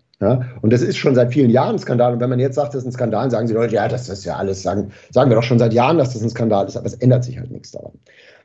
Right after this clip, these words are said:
Hm? Also das ist so ein Aspekt, ich glaube, dass,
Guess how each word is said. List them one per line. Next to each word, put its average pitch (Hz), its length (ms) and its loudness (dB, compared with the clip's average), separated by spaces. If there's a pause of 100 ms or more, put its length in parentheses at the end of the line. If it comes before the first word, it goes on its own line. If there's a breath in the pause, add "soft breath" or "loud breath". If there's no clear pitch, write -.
(100)
Hm? 165 200 2 (180 loud breath)
Also 117 160 4
das 196 200 4
ist 214 120 -4
so 208 60 2
ein 202 60 2
Aspekt, 185 460 -4
ich 127 160 -8
glaube, 143 320 2
dass, - 320 -4